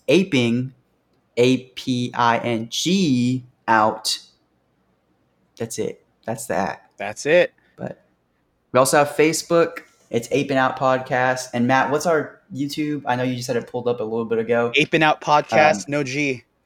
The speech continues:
Speaker 2: Just Aping Out Podcast.
Speaker 1: No G.
Speaker 2: Yep.
Speaker 1: So keep an eye on all of those. Um, you can follow me personally at Sam Rieta on Instagram. Um, and you'll see the plugs for Aping Out Podcast there.
Speaker 2: Yeah.
Speaker 1: And Matt?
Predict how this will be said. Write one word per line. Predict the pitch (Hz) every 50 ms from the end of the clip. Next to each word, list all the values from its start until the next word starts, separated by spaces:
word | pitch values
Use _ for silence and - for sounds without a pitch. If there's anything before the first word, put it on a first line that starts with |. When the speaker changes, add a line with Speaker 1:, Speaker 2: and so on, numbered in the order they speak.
| _ _ _ _
Speaker 2:
Just | - 117 - - -
Aping | 131 143 139 - 151 139
Out | 135 131 - -
Podcast. | _ - 113 113
Speaker 1:
No | 120 139 143
G. | 131 123 127 127 117 110 98
Speaker 2:
Yep. | 104 113 127 - _ _ _ _ _ _ _ _ _ _ - - _ _ _ _ -
Speaker 1:
So | - - 123 117 113 113 113 -
keep | - - 196 190
an | 202 180
eye | 170 170
on | 170
all | 165 165 160 160 160
of | 160
those. | 160 165 165 170 170 170 165 - - - - _ _ _ _ _ -
Um, | 117 113 113 113 110 113 113 120
you | 135
can | 135 156 135
follow | 123 - 147 143 147 147
me | 147 147 139 131 131 - -
personally | - - - 139 160 180 175 - - 143 135 123 127 127 123 123 123 - _ -
at | - 120 123 120 - - -
Sam | - - - - - - - 117 117 117 117 113 113 -
Rieta | - 117 117 117 117 113 117 117
on | 117 113 107
Instagram. | - 117 113 - - 113 104 113 117 117 117 117 117 113 113 - _ _ _ _ _ _ _ _ _ _ -
Um, | 113 110 110 110 110 110 110 113 110 107 - -
and | - 107 107 104 104 110 - - _ -
you'll | 120 117 131 127 131
see | 127 - - 135
the | 120 120
plugs | - - - 127 117 117 -
for | - -
Aping | 107 117 113 113
Out | 113 113 -
Podcast | - 110 110 - - 113 113 - - -
there. | 120 127 131 135 139 135 135 127 -
Speaker 2:
Yeah. | - 80 69 64 60 60 - -
Speaker 1:
And | 110 110 110 110
Matt? | 110 117 120 120 123 120 - - - - -